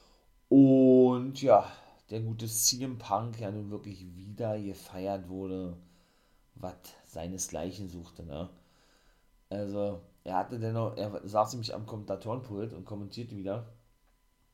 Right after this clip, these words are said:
Und hat ja eben bei Rampage, ne, da hab ich ja nun, wie gesagt, die Folge mal vor Dynamite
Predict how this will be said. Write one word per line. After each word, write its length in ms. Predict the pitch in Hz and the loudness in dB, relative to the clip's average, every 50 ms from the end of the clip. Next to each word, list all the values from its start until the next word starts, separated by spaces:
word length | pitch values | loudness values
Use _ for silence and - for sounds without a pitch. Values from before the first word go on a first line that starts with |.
| _ _ _ _ _ _ _ _ _ _ | _ _ _ _ _ _ _ _ _ _
Und 200 | - 98 92 95 | -16 -16 -14 -14
hat 140 | 95 104 - | -16 -12 -8
ja 80 | - 98 | -8 -6
eben 180 | 98 107 104 | -6 -6 -6
bei 220 | 92 101 92 92 107 - - - | -4 -6 -6 -6 -8 -12 -14 -12
Rampage, 1160 | - 95 95 98 95 110 139 139 139 - - - - 110 95 104 113 110 110 - - - - - | -8 -6 -4 -2 -2 -2 -4 -6 -10 -12 -18 -16 -12 -8 -8 -6 -8 -8 -10 -12 -12 -14 -14 -14
ne, 240 | 90 87 92 110 113 113 - - _ _ _ _ _ | -12 -10 -8 -8 -10 -12 -16 -20 _ _ _ _ _
da 100 | - 90 | -10 -8
hab 60 | 92 | -8
ich 120 | 104 101 101 | -6 -4 -2
ja 80 | 104 | -2
nun, 160 | 107 107 101 104 | -2 -2 -4 -6
wie 80 | 107 | -6
gesagt, 360 | 104 92 90 95 101 101 - | -6 -4 -4 -4 -4 -4 -6
die 80 | - 101 | -10 -14
Folge 300 | 95 - 110 107 104 107 | -10 -8 -8 -6 -6 -8
mal 160 | 101 92 90 | -8 -10 -10
vor 260 | - - 117 117 117 | -8 -6 -6 -4 -2
Dynamite 480 | 113 110 113 117 113 110 110 113 113 | -2 -2 -2 -2 -4 -4 -4 -4 -6